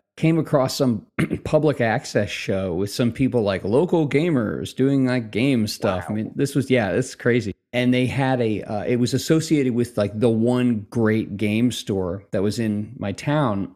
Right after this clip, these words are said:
Speaker 1: <clears throat> all through those years. And, uh, they had a stupid trivia question, which was, "What is the name of the original Star Wars movie?" "Episode four, A New Hope. Give me a break."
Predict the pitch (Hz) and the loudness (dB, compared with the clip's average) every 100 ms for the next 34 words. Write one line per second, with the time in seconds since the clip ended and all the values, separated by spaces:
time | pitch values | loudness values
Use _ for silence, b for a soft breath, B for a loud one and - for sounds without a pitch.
0 | - 233 165 - 120 120 120 127 107 101 | -2 0 0 -2 0 2 0 -2 0 0
1 | 101 120 127 110 98 - _ _ _ _ | -2 0 0 0 -4 -10 _ _ _ _
2 | _ _ _ _ _ - 123 110 110 110 | _ _ _ _ _ -4 -2 -2 0 -2
3 | 110 113 113 110 98 - B B B B | -2 -2 -2 -2 -6 -10 B B B B
4 | - 185 156 120 143 139 139 104 120 104 | -2 0 0 0 2 2 0 -2 -2 -4
5 | - - 101 110 - 107 101 113 180 - | -4 -6 -4 -4 -4 -4 -2 0 0 0
6 | 143 120 117 123 156 104 - - _ _ | -2 0 0 2 0 -2 -8 -16 _ _
7 | _ _ _ _ - 120 117 110 107 123 | _ _ _ _ -2 0 2 2 2 0
8 | 120 104 95 - 120 117 110 101 92 95 | 0 -4 -6 -2 2 2 2 0 -4 -4
9 | 98 110 107 - - _ _ - - 117 | -2 -2 -2 -8 -20 _ _ -20 -14 -4
10 | 107 139 - 175 180 190 202 254 208 - | 2 2 4 2 4 4 4 2 0 0
11 | 160 175 175 - 165 107 | 0 2 0 2 2 0